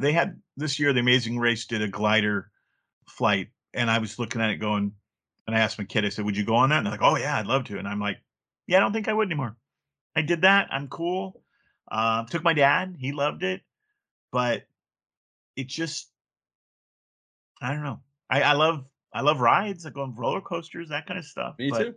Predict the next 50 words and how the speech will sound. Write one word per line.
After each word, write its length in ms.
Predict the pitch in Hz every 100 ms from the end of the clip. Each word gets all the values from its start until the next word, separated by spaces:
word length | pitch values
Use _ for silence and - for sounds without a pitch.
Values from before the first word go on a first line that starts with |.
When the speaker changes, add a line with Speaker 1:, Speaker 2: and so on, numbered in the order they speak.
| -
Speaker 2:
Me 120 | 120
too. 200 | 127 202 117
Speaker 1:
I'm, 140 | 131
Speaker 2:
But 40 |
I 80 | 101
don't 100 | 104
Speaker 1:
I'm, 40 | 120
Speaker 2:
need 120 | 123
to 60 |
Speaker 1:
I'm, 60 | 123
Speaker 2:
get 120 | 123
Speaker 1:
I'm 120 | 120 113
Speaker 2:
into 160 | 95
Speaker 1:
good. 140 | 156 175
Speaker 2:
some 240 | - 127
free 300 | 120 151 151
form 420 | 147 151 143 139
thing 340 | 131 147 143 123
going, 220 | 127 120
flying 300 | - 135 131
through, 160 | 120 107
rocketing 400 | 120 131 139 135
through 100 | 127
the 100 | 117
air. 160 | 123 113
I'm 120 | 107
all 80 | 104
set. 260 | - - - -
<laughs> 120 | -
Speaker 1:
Yeah, 420 | - - - 339
same, 220 | - 339 330
same 200 | - 196
with 120 | 208 202
the 80 |
balloon. 420 | 156 170 151 98 90
Somebody 260 | 147 156
asked 160 | 143 143
me 60 | 139
about 60 |
the 80 | 135
hot 180 | 127 131
air 140 | 127
balloon 300 | 113 117 117
the 100 | 107
other 140 | 104 101
day, 160 | 101
and 80 | 104
I'm 60 | 104
like, 140 | 120
"Yeah, 280 | 175 240 370